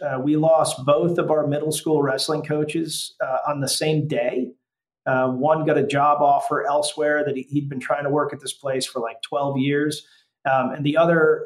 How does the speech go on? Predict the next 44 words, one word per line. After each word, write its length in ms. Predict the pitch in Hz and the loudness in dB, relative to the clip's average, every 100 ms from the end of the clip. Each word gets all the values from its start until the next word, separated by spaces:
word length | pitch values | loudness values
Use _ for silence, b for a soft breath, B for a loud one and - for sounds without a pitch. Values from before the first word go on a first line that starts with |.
| - | -6
had 220 | 139 151 | -6 -2
recently 480 | 156 - - - 143 | -2 -2 -4 -8 -8
got, 240 | 151 139 - - _ 139 | -2 -2 -4 -16 _ -6
uh, 280 | 131 123 | -4 -2
gotten 400 | 147 139 135 127 - | -2 -2 -4 -8 -8
married 500 | 160 180 190 190 185 | -2 2 4 4 4
and 220 | 139 127 | 0 -2
decided, 640 | 127 - 151 143 143 131 143 | -4 2 4 4 2 0 0
you 60 | 139 | 0
know, 360 | 143 139 135 147 | 0 0 0 2
"I 60 | |
don't, 160 | 147 147 - - | 2 2 -4 -8
this 160 | - | -6
takes 260 | - 151 160 | -4 -2 0
up 140 | 156 | 0
so 120 | 156 | 0
much 240 | 143 135 - | -2 -4 -4
time. 380 | 147 147 143 143 | -2 0 0 0
I 60 | |
wanna 240 | 143 135 127 | 0 0 -2
devote 260 | 143 139 | -2 0
it 120 | 135 - | -2 -2
to, 240 | 131 - - | -8 -8 -10
to 120 | 135 | -6
my, 360 | 127 123 117 123 - - | -4 -4 -6 -10 -14 -10
my 140 | 113 | -8
marriage." 520 | 110 92 - - - _ _ b b | -8 -10 -12 -16 -16 _ _ b b
And 120 | 147 131 | -4 0
so 140 | 156 | 4
all 180 | 165 170 | 4 4
of 60 | |
a 60 | 160 | 2
sudden 360 | - 170 160 135 | 2 4 4 2
we 100 | 139 | 0
went 200 | 147 - | -2 -4
from 140 | 131 | -4
having 260 | 139 135 120 | -4 -4 -2
two 180 | 160 | 0
great 320 | 143 151 147 - | 0 0 -2 -2
coaches 360 | 139 139 - | -4 -4 -10
to 80 | 113 | -8
having 260 | 117 113 120 | -8 -6 -2
no 160 | 165 | -2
coaches. 640 | - - - - - - | -2 -8 -14 -16 -16 -16